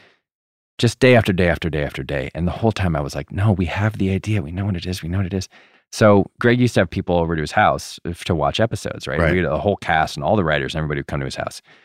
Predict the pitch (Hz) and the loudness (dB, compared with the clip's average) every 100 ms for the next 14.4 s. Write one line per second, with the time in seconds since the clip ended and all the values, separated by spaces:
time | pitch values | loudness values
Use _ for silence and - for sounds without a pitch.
0 | _ _ _ _ _ 101 92 87 80 - | _ _ _ _ _ 2 4 4 2 4
1 | 92 80 104 87 80 76 - 87 76 69 | 4 4 0 2 2 0 -2 -4 -2 -2
2 | 69 71 71 - - - 87 87 90 85 | -2 -4 -8 -10 -6 -2 -2 0 0 0
3 | 90 117 170 131 82 80 82 78 78 - | 0 4 6 6 4 2 0 0 -4 -6
4 | - 143 160 151 214 - 90 95 120 101 | -6 2 4 4 2 0 0 2 2 0
5 | - - _ _ _ _ _ _ 90 85 | -4 -18 _ _ _ _ _ _ -6 0
6 | 107 92 95 - 101 98 95 98 95 85 | 2 4 2 4 4 6 6 4 2 -2
7 | 80 113 143 95 92 85 - 82 82 82 | -2 0 0 0 0 -2 -2 -4 -6 -6
8 | 87 104 107 110 110 95 - - 90 85 | -6 0 2 4 4 0 -4 -8 -8 -6
9 | 87 92 - 110 - 190 240 135 107 - | -8 -8 -8 -6 0 2 4 4 2 -2
10 | - 85 - 104 160 95 64 69 62 67 | 0 0 2 2 4 2 -2 -8 -8 -10
11 | - _ - _ _ 107 101 95 90 82 | -16 _ -20 _ _ 2 2 4 2 2
12 | - - _ _ _ _ - 101 - 156 | -8 -20 _ _ _ _ -4 -4 0 2
13 | 165 - 160 151 101 87 110 - - 101 | 2 4 2 2 2 2 2 0 -2 0
14 | 95 95 85 - | 0 2 0 -2